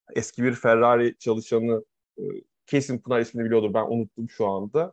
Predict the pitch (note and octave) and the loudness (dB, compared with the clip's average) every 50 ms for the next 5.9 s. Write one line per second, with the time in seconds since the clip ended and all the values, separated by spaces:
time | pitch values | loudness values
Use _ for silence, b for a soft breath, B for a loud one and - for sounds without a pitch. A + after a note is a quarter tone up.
0 | _ _ - A#2 - - - A2 - A#2 G#2+ G#2 G2+ - A2 G#2+ A#2 G#2+ G#2 G2 | _ _ -4 -4 -4 -4 -6 -8 -6 -4 -4 -4 -4 -6 -6 -2 -2 -2 0 0
1 | G2+ G2+ G2 G2+ - F2 F#2 - _ _ _ _ _ _ _ _ _ _ _ _ | -2 -2 -4 -4 -6 -8 -10 -10 _ _ _ _ _ _ _ _ _ _ _ _
2 | _ - C#3 C#3 C#3+ - C#3 C3+ C#3 C3 - D3 B2+ A#2+ B2+ C3 B2+ C3 C3 B2 | _ 2 2 4 4 4 2 2 2 0 2 4 6 6 6 6 6 6 4 4
3 | B2 A#2+ A#2+ C3 C#3 B2 A#2+ A#2 A2+ - C3 B2 A#2 - B2 A#2 A2 A2+ A2+ A2 | 4 2 2 0 -4 -4 -4 -6 -4 -6 -8 -6 -2 -2 0 0 0 0 -2 -2
4 | - A#2+ C3 B2+ - - - A2+ G#2+ G2+ G#2 G2+ G2+ A2 A2+ D3 E3+ - - - | -6 -6 -6 -6 -6 -6 -4 -2 -2 -2 -2 -4 -4 -2 0 0 0 0 -2 -8
5 | _ - A#2 A#2 A#2 A#2 A2 B2 A#2+ B2 - - - - - - A2 | _ 0 2 2 2 4 4 4 6 6 4 2 -4 -10 -6 -2 -2